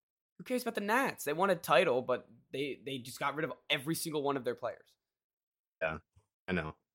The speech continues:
Speaker 1: And nobody care-, I mean, like, I guess
Speaker 2: Yeah,
Speaker 1: in the
Speaker 2: I,
Speaker 1: grand
Speaker 2: it
Speaker 1: scheme of things,
Speaker 2: sucks.
Speaker 1: nobody cares about the Wizards, but at least, like, this is a, Ugh, this is a
Speaker 2: I,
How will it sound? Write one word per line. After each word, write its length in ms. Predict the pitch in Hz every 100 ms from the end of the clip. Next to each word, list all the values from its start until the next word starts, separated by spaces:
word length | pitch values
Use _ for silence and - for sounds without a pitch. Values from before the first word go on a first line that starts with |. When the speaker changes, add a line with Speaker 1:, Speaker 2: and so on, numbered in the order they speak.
| -
Speaker 1:
And 100 | 214
nobody 200 | 240 285
care-, 180 | 262 226
I 40 | 208
mean, 140 | 202
like, 120 | 180
I 60 | 175
guess 140 | 190
Speaker 2:
Yeah, 200 | 131 117 -
Speaker 1:
in 100 | 180
the 60 |
Speaker 2:
I, 80 | -
Speaker 1:
grand 140 | 151 208
Speaker 2:
it 100 | -
Speaker 1:
scheme 140 | 190
of 160 | 208 190
things, 140 | 165
Speaker 2:
sucks. 100 | 160
Speaker 1:
nobody 160 | 165 165
cares 220 | 170 156
about 120 | 151
the 60 | 127
Wizards, 460 | 143 139 117 127 -
but 280 | 117 113 _ _ _ _ _ _ -
at 100 | 127
least, 400 | 151 190 - - _ _ _ _ _ _ _ -
like, 160 | 160
this 160 | 185 233
is 100 | 247
a, 360 | 208 165 139 127 - _ _ _ _ _ -
Ugh, 160 | 110 104 - -
this 180 | 139 -
is 80 | 117
a 40 |
Speaker 2:
I, 180 | 90 78